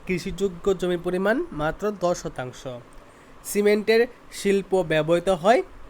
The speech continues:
চুনাপাথর, ঠিক আছে? একটি পরিমাপযোগ্য সম্পদের নাম ভূমি। ভারতে প্রাকৃতিক ভূমি ব্যবহার,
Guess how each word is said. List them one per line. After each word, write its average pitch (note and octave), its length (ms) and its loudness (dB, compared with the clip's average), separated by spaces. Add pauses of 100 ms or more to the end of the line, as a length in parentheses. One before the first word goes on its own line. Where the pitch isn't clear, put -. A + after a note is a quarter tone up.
(180)
চুনাপাথর, D#3+ 640 -2 (100)
ঠিক F3+ 100 -4
আছে? G3+ 260 -2 (440)
একটি E3 280 -2
পরিমাপযোগ্য G3 840 2
সম্পদের F#3+ 440 0
নাম A3 340 2 (440)
ভূমি। C3+ 460 -2 (1300)
ভারতে F3 400 2
প্রাকৃতিক F#3 720 -2
ভূমি E3+ 260 0
ব্যবহার, D#3+ 380 0